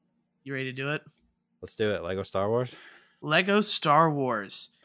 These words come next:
Speaker 2: The Skywalker Saga.
Speaker 1: The Skywalker <laughs> Saga.
Speaker 2: Yep.
Speaker 1: Uh, so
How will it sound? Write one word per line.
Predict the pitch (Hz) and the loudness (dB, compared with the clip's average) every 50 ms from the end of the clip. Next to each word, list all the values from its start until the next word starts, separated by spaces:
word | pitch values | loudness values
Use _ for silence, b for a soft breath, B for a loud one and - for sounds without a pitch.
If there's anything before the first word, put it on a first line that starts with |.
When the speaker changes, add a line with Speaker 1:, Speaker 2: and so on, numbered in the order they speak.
| _ _ | _ _
Speaker 2:
The | - 101 | -6 -6
Skywalker | - - - 123 117 117 110 95 - - 90 | -4 0 2 4 4 6 4 2 0 -2 -6
Saga. | - - 90 90 80 80 76 - _ _ _ _ _ - | -6 -6 -8 -8 -8 -8 -10 -12 _ _ _ _ _ -14
Speaker 1:
The | 131 135 | -10 -6
Skywalker | 135 - - 156 147 160 160 151 151 143 - 143 135 | -6 -2 0 0 0 2 4 4 4 4 2 -2 -4
<laughs> | |
Saga. | - - 139 113 117 110 90 82 80 - B B B B B B B B B | -2 -2 -2 -2 -2 -4 -4 -6 -6 -6 B B B B B B B B B
Speaker 2:
Yep. | 95 95 - | -2 2 4
Speaker 1:
Uh, | 156 156 151 147 147 147 147 139 139 139 135 131 - | 6 8 8 8 8 8 8 6 4 4 2 0 -4
so | - - - 175 180 170 160 151 - | -6 0 2 2 4 4 2 -2 -6